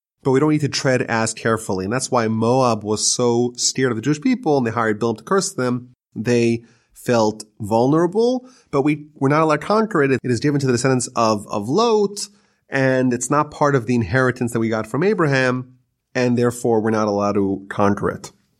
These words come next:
There's another interesting idea that we get over here as the narrative continues. The verse tells us that it took us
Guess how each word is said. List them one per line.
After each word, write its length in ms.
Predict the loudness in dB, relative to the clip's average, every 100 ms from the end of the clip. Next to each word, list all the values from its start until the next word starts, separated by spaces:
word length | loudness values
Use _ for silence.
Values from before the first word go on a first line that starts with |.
| _ _ _ _
There's 160 | 0
another 220 | 0 0 -2
interesting 320 | -2 0 0
idea 160 | 2 2
that 60 |
we 100 | 2
get 140 | 2 0
over 140 | 0
here 300 | -2 0 0
as 240 | 0 -2 -2
the 100 | -2
narrative 400 | 0 0 0 -2
continues. 840 | -6 -2 0 0 2 0 -2 -6 _ _ _
The 60 | -4
verse 180 | -2 -2
tells 320 | -2 0 0
us 280 | 0 -2 -2
that 420 | 0 2 0 -6 _ -12
it 120 | -4
took 200 | -4 0
us 380 | 0 0 -4